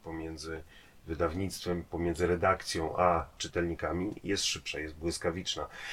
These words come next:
e, więc też informacja przebiega od razu. Natomiast, e, i-, jakie jest twoje zdanie? Czy według ciebie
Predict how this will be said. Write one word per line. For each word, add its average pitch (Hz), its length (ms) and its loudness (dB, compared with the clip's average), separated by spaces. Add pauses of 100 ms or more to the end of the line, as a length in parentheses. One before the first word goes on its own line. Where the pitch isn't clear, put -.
(280)
e, 80 360 4
więc 85 240 2
też 87 200 -2
informacja 90 540 0
przebiega 85 440 0
od 82 140 2
razu. 78 400 -4
Natomiast, 131 500 4 (440)
e, 92 60 6 (460)
i-, 87 500 -6 (1000)
jakie 135 280 8
jest 143 140 6
twoje 151 220 6
zdanie? 90 460 6
Czy 104 500 6 (1120)
według 123 360 6
ciebie 98 540 6